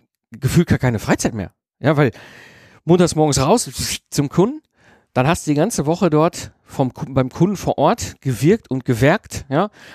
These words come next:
hast abends in irgendwelchen Hotels oder Pensionen verbracht, ja, und bist dann freitags mittags hoffentlich noch bis spätestens dreizehn Uhr beim Kunden wieder raus, damit du auch noch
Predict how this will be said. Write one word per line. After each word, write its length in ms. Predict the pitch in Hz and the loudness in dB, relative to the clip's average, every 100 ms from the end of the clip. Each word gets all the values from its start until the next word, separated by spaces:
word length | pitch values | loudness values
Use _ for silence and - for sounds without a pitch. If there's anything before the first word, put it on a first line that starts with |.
| - | -12
hast 140 | - | -2
abends 280 | 135 165 - | 0 0 -2
in 60 | 131 | 0
irgendwelchen 420 | 151 160 143 131 | 0 2 -2 -2
Hotels 420 | 123 - 156 202 | -4 0 0 0
oder 140 | 131 131 | -2 -4
Pensionen 480 | - 123 117 170 | -4 -2 0 0
verbracht, 540 | 214 - 165 202 - - - - - - | -2 -8 -6 -6 -8 -16 -20 -20 -8 0
ja, 100 | 160 | 0
und 140 | - | 2
bist 180 | 156 170 | 0 0
dann 80 | 147 | -2
freitags 440 | - 143 180 - | -2 0 0 -2
mittags 320 | 160 185 160 | -2 -2 -2
hoffentlich 580 | 120 170 226 190 214 - - - - - - | -2 -2 0 2 0 -4 -16 -20 -20 -20 -4
noch 300 | 139 156 - - _ _ _ _ _ _ _ - | 0 0 -2 -12 _ _ _ _ _ _ _ -4
bis 100 | 190 | -2
spätestens 480 | - 196 202 170 - | 0 0 0 -4 -4
dreizehn 360 | 135 175 - - | -2 -2 -2 -2
Uhr 160 | 170 | 0
beim 140 | 185 147 | 2 0
Kunden 300 | - 208 170 | 0 -2 2
wieder 140 | 156 | 2
raus, 480 | 127 156 302 - - | 4 4 2 -2 -4
damit 260 | 139 180 - | -2 -2 -2
du 100 | - | 0
auch 200 | 151 143 | 0 0
noch 280 | 143 - | -4 -4